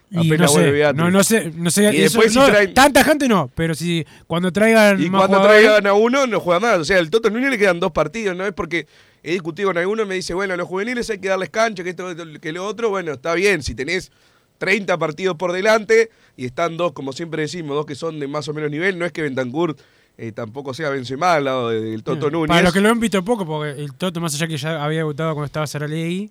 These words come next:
Speaker 1: ¿no? Cuando estaba Saralegui era que
Speaker 2: Sí, jugó unos
Speaker 1: este
Speaker 2: minutos, lo echaron, mal echado, ¿te acordás? Un
Speaker 1: Sí,
Speaker 2: partido
Speaker 1: sí,
Speaker 2: en
Speaker 1: lo
Speaker 2: el campeón del siglo.
Speaker 1: Este,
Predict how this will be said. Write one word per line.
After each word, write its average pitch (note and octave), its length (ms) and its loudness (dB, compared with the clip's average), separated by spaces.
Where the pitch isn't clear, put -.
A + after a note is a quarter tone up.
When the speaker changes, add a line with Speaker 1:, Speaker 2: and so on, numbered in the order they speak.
Speaker 1:
¿no? G#3 220 -4
Cuando - 100 -10
estaba D#3 160 -10
Saralegui D3+ 360 -10
era C#3+ 100 -10
que C#3 340 -6
Speaker 2:
Sí, C3+ 240 -2
jugó B2 280 -4
unos B2+ 180 -2
Speaker 1:
este E3 100 0
Speaker 2:
minutos, D3 240 0
lo C3 60 0
echaron, D#3+ 440 -2
mal D#3 140 -2
echado, C3+ 400 -4
¿te A2 60 -10
acordás? B2+ 300 -10
Un B2 60 -10
Speaker 1:
Sí, G#2 60 -10
Speaker 2:
partido G3+ 300 2
Speaker 1:
sí, E3 60 2
Speaker 2:
en D3+ 80 0
Speaker 1:
lo - 40 -4
Speaker 2:
el G#2 100 -10
campeón A2 200 -8
del A2+ 100 -10
siglo. E3 180 -4
Speaker 1:
Este, D3+ 720 -4